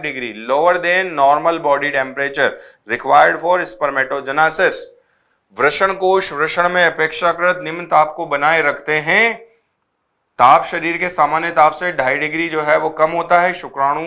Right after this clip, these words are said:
जनन के लिए आवश्यक होता है।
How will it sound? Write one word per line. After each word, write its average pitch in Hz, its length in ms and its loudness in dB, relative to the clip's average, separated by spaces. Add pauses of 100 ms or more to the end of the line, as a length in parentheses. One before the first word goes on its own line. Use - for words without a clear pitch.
(380)
जनन 143 360 -4
के 147 60 -10
लिए 147 160 -6
आवश्यक 123 480 -2
होता 107 320 -4
है। 117 480 0